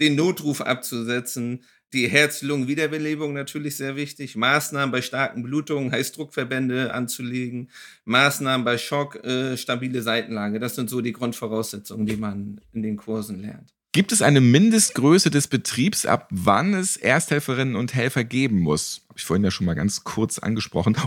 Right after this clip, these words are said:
Speaker 2: Oder gilt das auch schon bei einem Zwei-Personen-Betrieb?
Speaker 1: Ja, es gilt tatsächlich ab zwei Personen, dass einer von beiden sich zum betrieblichen Ersthelfer ausbilden lassen sollte.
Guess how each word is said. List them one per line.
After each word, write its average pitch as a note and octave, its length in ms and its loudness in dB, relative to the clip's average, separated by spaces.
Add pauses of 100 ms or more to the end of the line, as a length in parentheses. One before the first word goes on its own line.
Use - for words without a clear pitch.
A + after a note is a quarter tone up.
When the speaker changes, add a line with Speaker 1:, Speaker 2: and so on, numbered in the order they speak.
Speaker 2:
Oder G3+ 340 6 (140)
gilt F#3 240 4
das F#3+ 200 -2
auch A#2+ 240 2
schon D#3+ 360 0
bei C#3 120 2
einem C#3 280 0
Zwei-Personen-Betrieb? C3+ 1300 2
Speaker 1:
Ja, C3+ 340 0
es G#2+ 220 -6
gilt F#3 300 -2
tatsächlich E3 760 -4 (140)
ab - 300 -2
zwei D#3+ 300 0
Personen, C#3+ 760 -6 (260)
dass - 280 -4
einer E3 540 4
von C#3+ 200 -6
beiden D3 380 2
sich C#3 220 -6
zum C#3 320 -2
betrieblichen C3+ 520 -6
Ersthelfer G#2+ 460 -4
ausbilden G#2 400 -6
lassen G2 420 -10
sollte. G2+ 420 -10